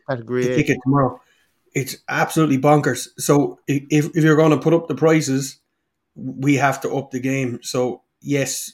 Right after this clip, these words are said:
Speaker 2: the fans are owed a performance. So forget everything else about integrity or anything else. It's all about the fans. And that, that's always the way it will be for me.
Speaker 1: Yeah, and, and that is a good point,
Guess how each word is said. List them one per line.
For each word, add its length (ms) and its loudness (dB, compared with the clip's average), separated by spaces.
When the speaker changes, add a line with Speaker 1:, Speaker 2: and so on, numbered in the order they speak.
Speaker 2:
the 80 -8
fans 340 -4
are 100 0
owed 200 2
a 80 -6
performance. 600 -8
So 380 -4
forget 400 0
everything 400 0
else 260 -4
about 320 -6
integrity 640 -6
or 140 -6
anything 280 -4
else. 240 -4
It's 140 -18
all 300 -4
about 200 -8
the 60 -18
fans. 420 -14
And 100 -8
that, 280 -8
that's 220 -6
always 400 6
the 80 -6
way 160 0
it 80 -4
will 120 -6
be 160 -8
for 160 -14
me. 180 -10
Speaker 1:
Yeah, 280 2
and, 200 -4
and 280 -4
that 160 0
is 120 -2
a 40 -14
good 160 -8
point, 260 -8